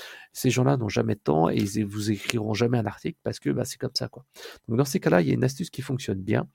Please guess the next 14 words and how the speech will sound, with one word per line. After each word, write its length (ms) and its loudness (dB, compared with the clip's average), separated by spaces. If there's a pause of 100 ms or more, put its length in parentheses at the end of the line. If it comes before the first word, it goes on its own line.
(320)
c'est, 420 8
heu, 80 6
de 100 4
leur 120 4
proposer, 400 -2
en 80 2
fait, 180 0
d'aller 240 4
déjeuner 300 2
avec 220 -2
vous. 100 -14 (500)
Vous 80 -4
leur 120 0
proposez 500 4